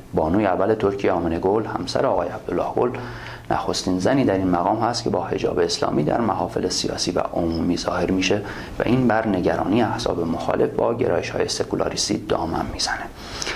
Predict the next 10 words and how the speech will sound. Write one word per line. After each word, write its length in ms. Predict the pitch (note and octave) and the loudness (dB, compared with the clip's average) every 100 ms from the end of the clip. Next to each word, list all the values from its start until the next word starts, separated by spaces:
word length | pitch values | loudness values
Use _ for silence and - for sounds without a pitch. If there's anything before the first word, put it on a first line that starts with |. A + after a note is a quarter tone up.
| - - - - - - | -4 -4 -6 -8 -8 0
اما 180 | D3 D3+ | 4 6
او 140 | D#3 | 6
به 100 | C#3 | 6
عنوان 280 | C3+ B2+ C3+ | 4 4 4
یک 240 | C#3 C#3 | 4 2
فرد 420 | C#3 B2 C3+ C3+ B2+ | 2 0 2 0 2
باورمند 600 | A2 G#2 G#2+ A2 C3 C3 | 2 2 2 2 2 2
به 80 | |
مذهب 500 | A2 F#2+ - - A#2+ | 2 0 0 -2 0
و 40 | - | 0